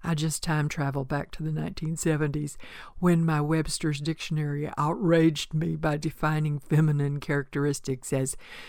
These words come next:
gentleness, weakness, delicacy, modesty, and so forth, and specifically as female, women and girls, womanly.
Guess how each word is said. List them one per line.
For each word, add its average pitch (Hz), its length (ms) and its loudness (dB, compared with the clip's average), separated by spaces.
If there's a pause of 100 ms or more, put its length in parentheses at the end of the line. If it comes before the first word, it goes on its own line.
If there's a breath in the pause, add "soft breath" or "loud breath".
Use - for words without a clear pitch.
(200 loud breath)
gentleness, 139 760 0
weakness, 170 580 -4
delicacy, 147 760 -4
modesty, 143 680 -2
and 147 140 -4
so 196 200 -2
forth, 143 460 -4
and 143 360 -2
specifically - 1040 -4
as 135 300 -4
female, 147 640 2 (800 soft breath)
women 147 460 -2
and 143 220 -8
girls, - 720 -10 (420)
womanly. 139 680 -6